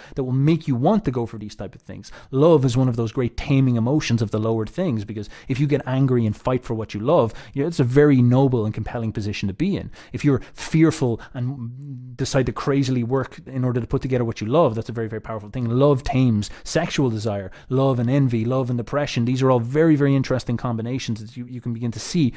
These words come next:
revealed inside of yourself. And of course, ambition then is tied to this as well. Ambition and love are not even that different the more you look into them. But ultimately they are, it is a higher emotion that's inspiring. The word you would often hear is ins-, inspiration,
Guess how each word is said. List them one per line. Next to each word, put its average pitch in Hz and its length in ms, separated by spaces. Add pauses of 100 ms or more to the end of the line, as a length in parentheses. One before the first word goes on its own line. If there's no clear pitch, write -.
(160)
revealed 127 340
inside 127 320
of 117 80
yourself. - 460 (240)
And 156 100
of 143 120
course, 156 320 (200)
ambition 139 600 (160)
then 135 180
is 120 80
tied 131 220
to 135 80
this 120 180
as 107 80
well. 151 220
Ambition 117 340
and 120 100
love 120 240
are 117 120
not 123 180
even 120 180
that 113 180
different 147 360
the 117 60
more 117 160
you 113 100
look 113 200
into 156 220
them. 101 200 (240)
But 151 220
ultimately 147 420
they 127 200
are, 139 360 (160)
it 147 120
is 147 140
a 135 120
higher 147 420
emotion 135 420
that's 113 260
inspiring. 139 880
The 113 180
word 131 260
you 123 80
would 123 100
often 120 200
hear 120 100
is 117 80
ins-, - 400
inspiration, 143 760